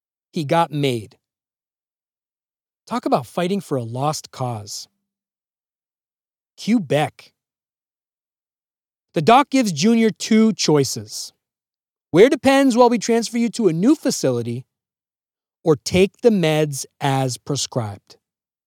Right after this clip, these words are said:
Back in his room, watching twenty-five thousand dollar pyramid reruns, he's more disheveled than normal.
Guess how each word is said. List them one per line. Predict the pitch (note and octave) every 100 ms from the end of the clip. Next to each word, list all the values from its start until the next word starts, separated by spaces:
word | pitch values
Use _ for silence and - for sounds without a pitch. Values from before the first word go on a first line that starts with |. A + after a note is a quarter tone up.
| _ _ _ _ _ _ _ _ _ _ _ _ _ _ _ _ -
Back | F#3 G3
in | F#3
his | C#3+
room, | C#3+ A3 C4+ C4+ C4 - _ _ _ _ _ _ _ _ _ -
watching | D#3 - C#3
twenty-five | - F3+ F#3+ F3+ D3+
thousand | F3+ F3 E3
dollar | E3+ D#3
pyramid | A#2+ - B3+ B3 B3
reruns, | A3 B3 A#3+ A#3+ A#3+ B3 - - _ _ _ _ _ _
he's | F#3 D#3
more | F3 G#3+
disheveled | A3+ - G3 F3+ F3
than | D3 D3
normal. | C3+ A#2 G#2+